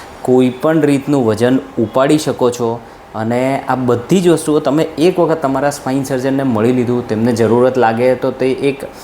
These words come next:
પર્ટિક્યુલર ડ્યુરેશન પછી કે ત્રણ કે છ મહિને તમારો એક વખત સી ટી સ્કેન કરાવે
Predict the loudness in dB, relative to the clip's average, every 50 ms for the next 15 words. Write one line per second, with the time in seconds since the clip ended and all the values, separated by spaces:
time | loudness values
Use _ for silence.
0 | -18 -20 -20 -14 -4 0 0 0 2 0 0 0 2 2 2 2 2 2 2 2
1 | 2 0 0 -2 -2 0 0 0 0 -2 -8 -6 -6 -8 -4 -2 0 0 0 0
2 | -2 -4 -6 -4 -2 -2 0 0 0 0 0 -2 -2 -2 0 0 0 0 0 0
3 | 0 0 0 0 0 -2 -2 -2 -2 -4 -2 -2 -2 -2 0 0 0 2 2 0
4 | -2 -4